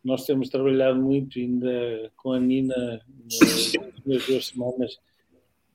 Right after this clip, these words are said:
Temos estado à procura de qual é o chá certo para, para este processo, não é?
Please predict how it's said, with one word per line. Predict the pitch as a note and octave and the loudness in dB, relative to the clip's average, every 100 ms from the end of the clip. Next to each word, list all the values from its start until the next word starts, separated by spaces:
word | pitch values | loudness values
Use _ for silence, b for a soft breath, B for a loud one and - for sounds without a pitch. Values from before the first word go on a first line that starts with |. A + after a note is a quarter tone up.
| _ _ _ _ | _ _ _ _
Temos | D#3 C#3+ C3+ | 0 2 2
estado | D3+ C#3 C3+ | 4 4 4
à | C#3 C#3 | 2 2
procura | C#3 D3 C3+ D3+ D3 C#3+ C3+ | 8 8 8 6 8 10 8
de | B2+ C#3 C3+ C3+ B2+ B2+ - _ - | 4 4 6 6 4 0 -4 _ -20
qual | - D3 D3 | 0 4 8
é | C#3+ | 8
o | C#3+ | 6
chá | C#3+ D3+ C#3+ C#3+ | 4 2 4 2
certo | - D3+ C#3+ B2 - - | 0 2 2 0 -10 -10
para, | B2+ C3 B2+ B2 A2+ - _ _ _ - C3+ _ | -4 0 0 0 -4 -12 _ _ _ -20 -20 _
para | B2 B2+ | -2 0
este | B2 B2 A#2+ | 2 0 -2
processo, | - - B2+ C3 - A2+ | -12 -8 -4 -4 -6 -12
não | |
é? | B2 | -12